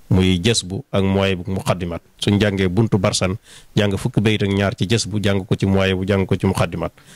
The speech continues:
Noonu lañ koy defee incha allah ba julli, ba julli fajar. Mu ànd ak tamit ni ko sëriñ bi daa dundale ci di tuur ay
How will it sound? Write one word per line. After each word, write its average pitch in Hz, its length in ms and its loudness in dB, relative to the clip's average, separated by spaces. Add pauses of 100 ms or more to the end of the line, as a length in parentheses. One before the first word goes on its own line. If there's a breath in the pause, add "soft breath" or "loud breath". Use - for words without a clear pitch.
(220 loud breath)
Noonu 113 180 6
lañ 110 140 4
koy 110 120 2
defee 104 200 -2
incha 110 300 0
allah 104 240 2
ba 101 100 0
julli, 107 500 4
ba 98 140 0
julli 101 200 2
fajar. 87 280 -4 (460 loud breath)
Mu 117 80 4
ànd 120 140 4
ak 113 100 -2
tamit 117 180 2
ni 120 80 4
ko 135 80 4
sëriñ 120 240 2
bi 104 80 2
daa 107 120 2
dundale 101 380 0
ci 104 260 0 (140)
di 110 320 2 (180)
tuur 107 220 4
ay 101 260 2